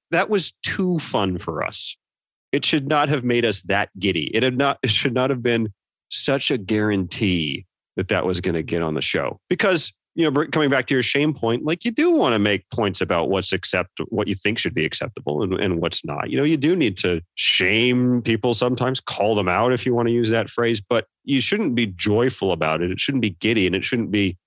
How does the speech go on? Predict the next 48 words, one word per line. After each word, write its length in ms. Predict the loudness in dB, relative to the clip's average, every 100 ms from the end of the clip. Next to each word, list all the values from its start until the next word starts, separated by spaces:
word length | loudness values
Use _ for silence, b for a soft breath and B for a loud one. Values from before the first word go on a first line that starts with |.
| -2
the 140 | -2
bulk 360 | 2 2 2 2
of 160 | 2
what 180 | 2 2
you 120 | 0
do. 380 | 0 2 2 2
And 120 | 2
I, 400 | 2 2 2 2
I 40 | 0 0
apologize 500 | -2 0 0 2 2
if 60 | 0
it 60 | 0
sounded 200 | 0 0
like 160 | 0
I 40 | -2
singled 280 | -4 -2 0
out 120 | 0
Last 240 | 0 -2 -8
Week 60 |
Tonight. 240 | -4 -2 -2
That's 160 | -2
just 160 | -4 -2
my 140 | -2
experience. 500 | -2 -2 -2 0 0
That's 140 | -4 -6
the 80 | -4
show 200 | -2 -2
I 80 |
happen 280 | -2 -4 -4
to 80 | -2
work 260 | -2 -2 -2
at. 200 | -4 -6 _ _ 0
Any 220 | 2 2
show 320 | 2 2 2
that 80 | 2
is, 180 | 0 0
like, 340 | 0 -2 -8 _ _
really 720 | 0 2 2 2 2 2 0 -6 _
making 460 | -2 2 2 2 0
the 80 | 0
most 360 | 0 -2 -2
of 140 | -4 -2
that 240 | -4 -4 -8 -4
type 220 | -4 -4
of 60 | -4
content, 680 | -2 -2 -2 -2 -4 -6 -16 _
it's 140 | -4 -2
personally 800 | 0 2 2 2 2 2 0